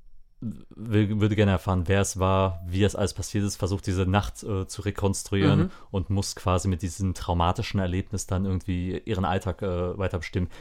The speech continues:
Speaker 1: Währenddessen merkt sie dann selbst, wie oft eigentlich immer irgendwie eine Art von fehlender Konsens irgendwie in ihrem Leben schon vorher geherrscht hat, irgendwie bei Begegnungen, gerade mit Männern und Frauen. Und das ist halt eben das große, große Thema. Was ist Konsens?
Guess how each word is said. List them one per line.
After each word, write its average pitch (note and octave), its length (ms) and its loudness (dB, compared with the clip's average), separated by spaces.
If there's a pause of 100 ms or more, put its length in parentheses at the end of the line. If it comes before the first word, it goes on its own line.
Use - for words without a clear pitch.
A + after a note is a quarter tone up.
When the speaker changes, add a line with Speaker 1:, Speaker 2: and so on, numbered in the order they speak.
(140)
Speaker 1:
Währenddessen G2+ 800 2 (640)
merkt G2+ 320 0
sie G#2 100 -2
dann G2 140 2
selbst, F#2 400 0
wie G2 260 -4
oft G#2+ 260 -6
eigentlich G2+ 400 -2
immer G2+ 220 2
irgendwie G#2 640 -2 (380)
eine A2 140 -4
Art F#2+ 240 2
von G2 600 0 (100)
fehlender G#2+ 500 2
Konsens G#2+ 600 2
irgendwie G#2 360 -2
in G#2+ 80 0
ihrem G#2 160 2
Leben G2+ 200 0
schon G2+ 240 0
vorher G2 280 -2
geherrscht F#2 460 -4
hat, F2+ 120 -10
irgendwie F#2+ 380 -4
bei G#2+ 320 0
Begegnungen, F2+ 600 0
gerade F2+ 200 2
mit F2 160 0
Männern F2+ 280 0
und A2 140 -2
Frauen. D#2+ 380 -8 (360)
Und F2+ 360 0
das G#2 140 4
ist - 100 0
halt B2 120 6
eben A#2+ 120 6
das A2+ 140 6
große, G#2 320 0 (120)
große - 260 -2
Thema. G#2 380 4 (180)
Was G#2+ 200 4
ist - 80 -4
Konsens? F#2 520 0